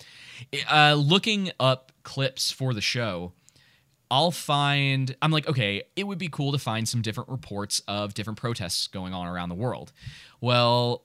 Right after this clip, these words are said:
one of 'em on here for Olympia, Washington actually has someone doing a report. But when you watch the other ones, it's all just images and then text on screen,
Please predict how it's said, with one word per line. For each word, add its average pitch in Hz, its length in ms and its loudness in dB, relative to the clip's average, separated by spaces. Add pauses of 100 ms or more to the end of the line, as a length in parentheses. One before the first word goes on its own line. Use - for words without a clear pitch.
(140)
one 147 200 4
of 147 80 6
'em 147 80 6
on 139 160 6
here 131 180 2
for 120 280 -4
Olympia, 123 320 0
Washington 113 680 0 (140)
actually 113 360 0
has 117 220 2
someone 113 400 0
doing 117 260 2
a 113 40 0
report. 110 580 -4 (560)
But 151 100 2
when 165 120 6
you 156 100 6
watch 151 320 4
the 135 160 6
other 170 180 6
ones, 101 460 4
it's 131 240 4
all 127 260 8
just 127 460 6 (640)
images 170 560 4 (100)
and 131 120 8
then 127 120 6
text 127 360 2
on 101 120 0
screen, 90 540 -2